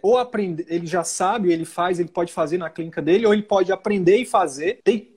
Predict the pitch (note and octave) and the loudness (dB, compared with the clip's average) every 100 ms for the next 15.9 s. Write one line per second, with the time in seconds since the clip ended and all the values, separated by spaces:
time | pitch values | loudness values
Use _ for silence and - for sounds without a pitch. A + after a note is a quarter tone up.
0 | - B3 C4 C4 - A3+ G#3+ F#3+ B3+ - | 0 2 4 2 4 2 2 2 2 -2
1 | - G3+ - G3 G3 - F#3+ D3+ F#3 G3+ | -4 -4 0 2 2 0 -2 2 2 2
2 | F3 F#3 A#3 - G#3 F#3+ E3+ E3+ A3+ A#3+ | -2 -4 -6 -4 -2 -2 -2 0 0 0
3 | A#3 G#3 G#3 G3 F3+ - E3 E3 F#3 F#3+ | -2 -2 -2 -2 -6 -2 -2 0 0 -2
4 | F#3 F#3 E3 F3+ G3 F3 C#3+ C#3+ A#3+ - | -2 -6 0 0 2 -2 -4 -8 -12 -10
5 | C#3 G3 - G3+ - C4+ A3 C4 C4+ G3+ | -8 -8 -6 -6 2 4 6 6 4 0
6 | - F3+ F3+ G3 A3+ A#3 - G3+ A#3 F#3 | -2 -2 2 2 4 2 0 0 2 4
7 | F3 G3+ - G3+ F3+ C3+ G#3 B3+ F3 F#3+ | 4 2 -2 0 2 4 6 6 6 4
8 | - G#3+ F#3+ A#3 G#3+ C3+ - - F3 G3+ | 4 2 4 2 0 -8 -12 -12 -10 -8
9 | F#3 - F#3+ - F3+ G3+ G3+ F#3 F3+ D#3 | -8 -8 -10 -6 -6 -4 -6 -4 -4 -4
10 | D3 F#3 - D#3+ F3 F#3+ F#3 F#3 F3 - | -4 -6 -8 -12 -4 0 2 0 -4 -6
11 | C#3+ F3+ G3 G3 A3 G#3+ G#3 D3+ G#3 A3 | -6 -2 2 2 2 2 4 2 -2 -4
12 | - C3+ - F#3 A3+ A3+ F#3 G#3+ G#3+ F#3 | -8 -8 2 4 4 0 -2 -2 -2 -2
13 | F#3 A3+ - - G#3 F3 F#3+ - A3+ G#3 | -2 -2 -4 -4 -2 2 2 2 0 0
14 | A#3 A3 C4 G3+ A3 A3 G#3 A3+ F#3+ E3 | 0 -2 -8 -4 -4 -2 0 -2 -2 -4
15 | G#3 F3+ D#3+ D#3 E3 D3+ - D3 E3+ | -4 -6 -12 -12 -14 -18 -10 -8 -8